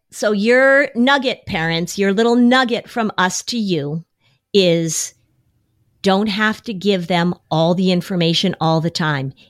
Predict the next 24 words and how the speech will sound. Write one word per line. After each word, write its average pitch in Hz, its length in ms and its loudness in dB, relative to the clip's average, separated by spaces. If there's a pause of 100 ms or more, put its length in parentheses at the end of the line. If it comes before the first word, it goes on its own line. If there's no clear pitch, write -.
(100)
If 247 220 2
you've 330 140 -2
got 285 180 0
a 269 40 -6
kid 247 220 -4
who's 190 240 -2
demanding 185 1000 0
information 196 680 -2
all 180 160 0
the 196 80 -4
time, 208 340 0
that's 196 280 -4
a 285 40 -6
little 294 280 -6
red 285 200 -4
flag 302 380 -4
for - 140 -4
you 143 340 -4 (720)
that 190 300 -2
they 190 240 4
need 214 380 4
to 247 100 2
know. 175 500 2 (220)
So 190 340 0